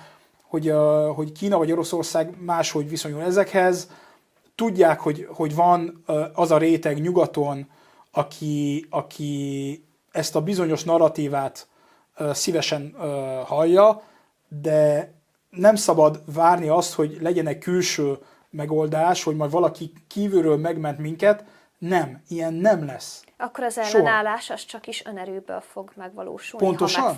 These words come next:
Speaker 2: megvalósul.
Speaker 1: pontosan. Saját magunkat kell megmenteni.
Speaker 2: És szerinted a magyarországi nemzeti oldali szervezetek fel vannak készülve arra, hogy egy esetleges összeomlás esetén, ö,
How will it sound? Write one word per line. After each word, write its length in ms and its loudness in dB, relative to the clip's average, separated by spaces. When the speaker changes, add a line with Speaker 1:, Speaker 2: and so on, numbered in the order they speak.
Speaker 2:
megvalósul. 420 -4
Speaker 1:
pontosan. 600 2
Saját 340 2
magunkat 380 2
kell 140 2
megmenteni. 640 -4
Speaker 2:
És 160 -8
szerinted 480 -8
a 300 -4
magyarországi 1120 -6
nemzeti 440 -12
oldali 600 -12
szervezetek 840 -12
fel 240 -8
vannak 300 -10
készülve 580 -10
arra, 220 -8
hogy 180 -12
egy 360 -14
esetleges 920 -12
összeomlás 760 -12
esetén, 560 -16
ö, 40 -18